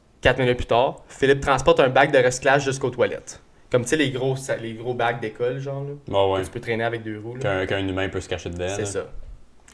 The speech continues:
Speaker 1: Quinze heures vingt-deux, donc huit minutes plus tard, Philippe sort des toilettes en transportant toujours le bac de recyclage et se dirige vers l'extérieur pour ensuite traverser le parking au complet vers la forêt située derrière l'école.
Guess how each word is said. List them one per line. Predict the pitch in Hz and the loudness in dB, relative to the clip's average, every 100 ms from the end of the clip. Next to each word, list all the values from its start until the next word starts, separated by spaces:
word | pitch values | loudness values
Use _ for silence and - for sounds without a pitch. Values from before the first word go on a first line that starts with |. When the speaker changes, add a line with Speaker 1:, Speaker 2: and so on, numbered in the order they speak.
| - - - - - - - - - _ _ _ - | -20 -20 -20 -20 -20 -20 -20 -20 -20 _ _ _ 8
Speaker 1:
Quinze | 156 151 | 10 12
heures | 160 156 | 12 12
vingt-deux, | 147 139 127 139 208 - 127 | 10 6 6 4 4 -4 0
donc | 123 - | 0 2
huit | 131 | 0
minutes | 135 127 127 | 2 2 4
plus | |
tard, | - 131 160 156 | 6 8 8 4
Philippe | - 143 151 | 6 8 8
sort | - 151 | 8 8
des | 170 | 8
toilettes | 165 151 165 | 8 8 8
en | 143 | 6
transportant | 139 135 139 143 | 2 0 2 2
toujours | 143 143 151 | 2 4 6
le | 139 | 8
bac | 127 135 | 8 6
de | |
recyclage | 120 120 - 131 165 165 127 | 4 2 4 6 6 4 -2
et | |
se | 123 | 0
dirige | 127 127 139 147 131 | 0 2 2 0 4
vers | 127 | 6
l'extérieur | 139 139 127 123 143 | 6 4 4 4 4
pour | 147 | 4
ensuite | 127 117 135 | 0 -2 -2
traverser | - 135 131 131 156 | 2 4 4 2 2
le | 127 | 4
parking | 135 120 143 | 4 2 2
au | 131 | 0
complet | 123 147 147 143 160 180 | 2 4 4 6 4 4
vers | 123 117 127 143 | -4 0 4 6
la | 127 | 4
forêt | - 120 113 131 | 2 0 0 -2
située | - 123 - 123 | -6 -10 -6 -4
derrière | 120 110 107 | -2 -2 -2
l'école. | 98 - - | -4 -6 -10